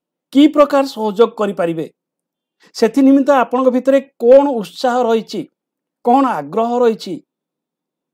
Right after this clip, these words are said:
ଆପଣଙ୍କର ଅନୁଶୀଳନ ଶକ୍ତି କିପରି? ଆପଣଙ୍କର ପ୍ରଜ୍ଞା କିପରି? ଏବଂ ଜଣେ ଆଦର୍ଶ ଅଧ୍ୟାପକ ହେବା ନିମିତ୍ତ ଆପଣଙ୍କର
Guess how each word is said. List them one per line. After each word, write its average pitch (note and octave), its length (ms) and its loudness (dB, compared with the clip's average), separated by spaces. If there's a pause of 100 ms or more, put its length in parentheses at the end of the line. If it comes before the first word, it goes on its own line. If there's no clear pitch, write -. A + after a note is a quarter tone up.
(240)
ଆପଣଙ୍କର A#3+ 440 2
ଅନୁଶୀଳନ A#3+ 680 -2
ଶକ୍ତି B3 400 -8 (380)
କିପରି? A3 400 -2 (540)
ଆପଣଙ୍କର A#3 460 -2
ପ୍ରଜ୍ଞା G3 480 -6
କିପରି? A#3 420 -2 (540)
ଏବଂ A3 300 -2 (280)
ଜଣେ G#3 240 0
ଆଦର୍ଶ G#3+ 480 0 (400)
ଅଧ୍ୟାପକ G3+ 540 -4 (120)
ହେବା E3+ 260 -2
ନିମିତ୍ତ F3+ 340 -4 (360)
ଆପଣଙ୍କର F3 540 -2